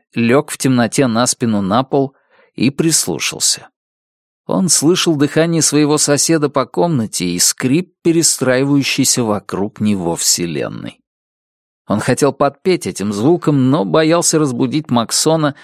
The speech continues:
и только тихонько помычал. Чтение этих инструкций стало для Бенни откровением. Он словно проснулся.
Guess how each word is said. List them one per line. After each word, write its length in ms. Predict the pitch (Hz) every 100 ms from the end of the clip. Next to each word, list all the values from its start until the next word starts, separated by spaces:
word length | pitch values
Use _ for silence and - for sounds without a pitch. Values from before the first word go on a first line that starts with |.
| - - -
и 140 | 131
только 460 | - - 180 180 175
тихонько 600 | - 139 - 120 127 135
помычал. 840 | 127 123 123 - - 101 98 _ _ _ _ _ _ _ -
Чтение 500 | - - 131 127 123
этих 260 | - -
инструкций 680 | 131 117 - 131 135 - 127
стало 360 | - 131 127
для 200 | 120 117
Бенни 320 | 104 123 127 120
откровением. 840 | 120 - 120 117 143 117 - - _ - -
Он 160 | - 107
словно 580 | - - 98 147 156 151
проснулся. 920 | 147 131 - 107 73 - - -